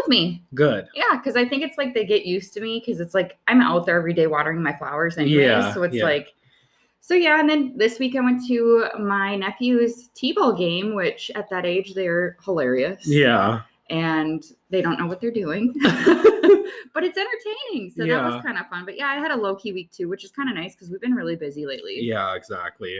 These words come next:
Speaker 1: Yeah, so I guess we can get on to
Speaker 2: Tennille's True Crime News, hosted by Tennille Turner.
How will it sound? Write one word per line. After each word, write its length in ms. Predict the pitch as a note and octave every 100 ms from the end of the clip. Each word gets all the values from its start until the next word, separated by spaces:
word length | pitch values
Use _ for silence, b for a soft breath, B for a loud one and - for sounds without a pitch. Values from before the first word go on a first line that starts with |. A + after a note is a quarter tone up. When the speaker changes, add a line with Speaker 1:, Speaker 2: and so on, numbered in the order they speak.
| A4
Speaker 1:
Yeah, 240 | G#3 D#3+ E3
so 560 | - A3+ F#3+ G3 G#3+ - _
I 80 | A#3+
guess 380 | A#3+ G#3 C#4 -
we 80 | F#3
can 120 | G3
get 140 | F#3
on 220 | F#3+ A3 A#3+
to 520 | C4+ C#4+ E4+ G4 G4 -
Speaker 2:
Tennille's 560 | B2+ C#3 D#3 A2 F#2+ -
True 260 | - F3
Crime 400 | E3+ E3 C#3 C#3+
News, 440 | C#3+ D3+ A#2+ E2+ -
hosted 360 | A2 G2+ G#2
by 240 | F2+ F2+ F2+
Tennille 360 | - G2 G2+ G2+
Turner. 320 | A2+ B2